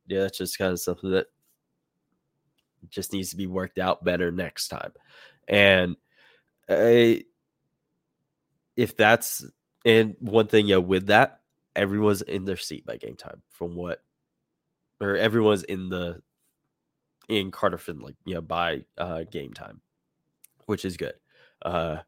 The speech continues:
you know, it's not like it was, uh, back,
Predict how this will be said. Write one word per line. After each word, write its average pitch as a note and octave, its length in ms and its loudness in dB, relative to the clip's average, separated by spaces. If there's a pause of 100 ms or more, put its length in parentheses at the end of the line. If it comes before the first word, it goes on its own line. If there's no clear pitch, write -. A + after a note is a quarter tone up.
(460)
you F#2+ 160 -2
know, F2+ 120 2
it's F2+ 260 -2
not G2+ 240 2
like G2 180 -2
it - 100 -2
was, F#2+ 680 0
uh, F2 240 -2
back, F2 480 -2